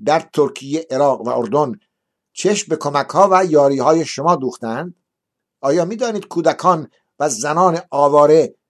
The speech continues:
به کمک‌ها و هدایای شما نیاز مبرم دارند؟ اگر امکاناتی دارید می‌توانید در یک اقدام انسانی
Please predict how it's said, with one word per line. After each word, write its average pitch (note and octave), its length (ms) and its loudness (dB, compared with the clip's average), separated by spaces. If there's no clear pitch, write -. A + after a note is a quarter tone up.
به C#3 100 -4
کمک‌ها D#3 560 0
و E3+ 80 -2
هدایای D3 640 0
شما C#3 420 -4
نیاز C#3 460 0
مبرم A#2 420 -2
دارند؟ A2+ 460 -8
اگر D3+ 320 2
امکاناتی E3+ 680 0
دارید F3 420 4
می‌توانید A3 680 -2
در A#2+ 160 -2
یک F#3 280 0
اقدام C3 340 -4
انسانی B2 720 -6